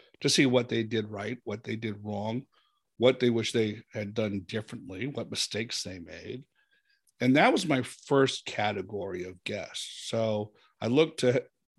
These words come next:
and that was easy to, to do. I could identify a successful solo practitioner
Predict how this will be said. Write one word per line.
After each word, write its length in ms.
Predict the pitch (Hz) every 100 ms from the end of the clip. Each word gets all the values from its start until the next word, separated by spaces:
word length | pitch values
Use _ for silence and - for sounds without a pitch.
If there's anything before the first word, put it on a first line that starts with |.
| -
and 120 | 131
that 140 | 156 180
was 160 | 151
easy 240 | 180 165 160
to, 120 | 147
to 220 | - -
do. 300 | 120 156 165
I 120 | 104 113
could 240 | 123 110 _ - - _ -
identify 760 | 123 120 139 147 143 131 131
a 80 | 127
successful 520 | - 117 - 120 123
solo 320 | 117 123 117
practitioner 720 | 110 101 104 101 92 - 147